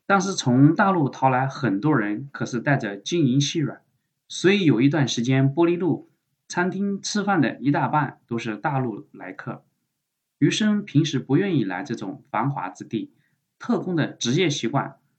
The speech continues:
也是不允许出现在这种惹人注目的地方。之前戴笠就对下属的消费习惯有过严格的规定，像这种名流常聚集的地方是绝对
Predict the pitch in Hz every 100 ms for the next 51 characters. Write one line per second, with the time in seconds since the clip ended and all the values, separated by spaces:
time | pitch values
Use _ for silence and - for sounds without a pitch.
0 | _ - 127 156 147 233 196 175 226 120
1 | - 143 143 135 135 123 123 120 104 -
2 | 117 104 101 120 143 185 151 123 95 101
3 | - 107 107 123 _ _ _ _ - 214
4 | 202 - - - 135 185 160 147 143 147
5 | 151 135 - 143 - 101 104 - 180 175
6 | 180 147 120 123 - 107 - 113 - _
7 | _ - 117 170 117 110 107 117 113 104
8 | - _ _ _ - 156 160 147 127 120
9 | 143 165 120 117 - _ _ _ - 113
10 | 147 220 160 117 117 117 117 113 110 -
11 | 104 143 151 -